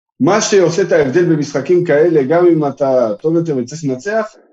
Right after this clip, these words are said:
זה הרצון, זה המלחמה, זה הראשונים לכל כדור, זה לא לוותר, זה בשיניים וזה בציפורניים, וזה כמו שעידן אמר, אנחנו חייבים לראות מהשחקנים שלנו בשביל ניצחון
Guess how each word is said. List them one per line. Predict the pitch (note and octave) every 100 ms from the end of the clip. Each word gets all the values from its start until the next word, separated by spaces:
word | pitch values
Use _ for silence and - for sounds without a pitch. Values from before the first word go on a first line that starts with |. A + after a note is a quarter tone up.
| _ _ _
זה | F#2+ B2+ C3
הרצון, | C3 B2+ A2+ A#2 F#3 F3+ D#3+ B2 - _ _
זה | B2 A#2
המלחמה, | A#2+ A2+ B2 B2+ E3 D#3+ D3+ B2+ - _ _
זה | B2 A#2+
הראשונים | A#2 A#2+ C#3 D#3 F3
לכל | E3 E3 D3+
כדור, | C#3+ B2+ D3 C#3+ B2 A2+
זה | B2+ C3
לא | D#3+
לוותר, | D3+ D3 E3+ D#3+
זה | A#2+ B2+
בשיניים | B2+ B2+ C3+ E3 D#3 B2+
וזה | B2
בציפורניים, | A#2+ A#2+ A2+ B2+ D#3+ F#3 F3+ F3+ _ _ A2
וזה | A#2 D#3
כמו | D3 C#3
שעידן | C3+ B2 C#3+
אמר, | C#3 D3 C#3
אנחנו | A#2+ A2+ A#2 B2 _ _ _ _ _
חייבים | - D3 C#3+ C3 E3+ A3
לראות | D3+ C3 A2+
מהשחקנים | G#2+ G#2+ - G#2+ B2 B2+
שלנו | D3 D3 D#3
בשביל | A2+ - G#2 G2+
ניצחון | - G2 A2+ A2